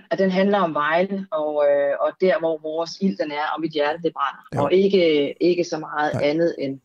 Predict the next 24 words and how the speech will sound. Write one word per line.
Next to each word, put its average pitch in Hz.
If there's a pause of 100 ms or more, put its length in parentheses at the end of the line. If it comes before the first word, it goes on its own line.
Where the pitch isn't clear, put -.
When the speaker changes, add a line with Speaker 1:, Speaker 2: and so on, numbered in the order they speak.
(140)
Speaker 2:
Men, 151
øh, 147
Speaker 1:
Vejle 139
Speaker 2:
altså, 156
Speaker 1:
og -
Speaker 2:
men, 160
Speaker 1:
kun 165
Vejle. 131
Speaker 2:
men 151
mener, 185 (180)
altså, 156
er 160
Speaker 1:
Så 190
er 214
Speaker 2:
der -
Speaker 1:
der 226
Speaker 2:
en, 226
Speaker 1:
nogle, 214
Speaker 2:
er -
Speaker 1:
så 226
er 220
der 226
Speaker 2:
der, 220
Speaker 1:
nogle, 202